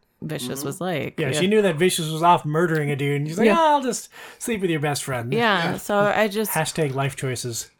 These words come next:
Speaker 1: So just this whole trying to make Julia something more was just
Speaker 2: Yeah.
Speaker 1: very off-putting, and especially at the end, what they did. It's just like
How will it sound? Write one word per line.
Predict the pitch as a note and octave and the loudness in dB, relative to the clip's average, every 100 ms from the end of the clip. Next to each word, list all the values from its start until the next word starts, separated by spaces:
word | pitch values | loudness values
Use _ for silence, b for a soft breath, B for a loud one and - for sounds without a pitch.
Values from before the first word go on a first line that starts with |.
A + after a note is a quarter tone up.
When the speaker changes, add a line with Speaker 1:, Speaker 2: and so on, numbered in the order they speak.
| b b b b b - | b b b b b -20
Speaker 1:
So | - A#3+ A3+ A3 - _ _ | -4 0 2 0 -2 _ _
just | - C4 C4 - | 0 0 -2 -6
this | A#3 - | -6 -4
whole | - A#3+ A#3 | 2 4 4
trying | A3+ G#3 G#3+ | 0 -2 0
to | |
make | G3+ F#3+ E3+ | 0 0 -2
Julia | - F3 F#3 F3 | -2 0 2 0
something | E3+ F3 E3 F3 | -2 -4 -4 -4
more | E3 D#3+ D#3+ D#3+ D3+ | -2 0 2 2 0
was | C#3 D3+ | -4 -4
just | F3 - | -4 -2
Speaker 2:
Yeah. | |
Speaker 1:
very | F#3 F3 | 0 2
off-putting, | C#3+ C#3+ D3 - D#3+ D#3+ D#3+ D3 | 2 2 0 -4 -4 -2 -2 -4
and | D#3 | -6
especially | - G3 - F3+ | -2 -4 0 -2
at | E3 | -2
the | - | -8
end, | - D#3 D3+ C#3+ | -6 -6 -6 -6
what | C#3 | -6
they | D3 C3+ | -6 -8
did. | C#3 C3+ C3+ | -6 -6 -6
It's | C3+ C#3 | -8 -10
just | - C#3 - | -12 -12 -10
like | C#3+ C#3 - | -8 -10 -12